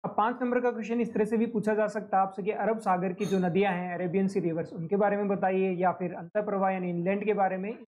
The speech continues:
तरह से किसी एक पे भी पाँच नंबर का question आ सकता है,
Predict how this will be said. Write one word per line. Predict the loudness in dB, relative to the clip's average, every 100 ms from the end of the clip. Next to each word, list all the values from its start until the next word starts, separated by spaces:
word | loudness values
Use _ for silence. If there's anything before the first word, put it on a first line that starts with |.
| -2
तरह | 0
से | 2 0
किसी | 0 -8 _ _ -2 -2
एक | 2 0 2
पे | 2
भी | 2
पाँच | 2 0 0
नंबर | -2 0 0
का |
question | 0 -4 -4
आ | -2 -2
सकता | -6 -14
है, | -18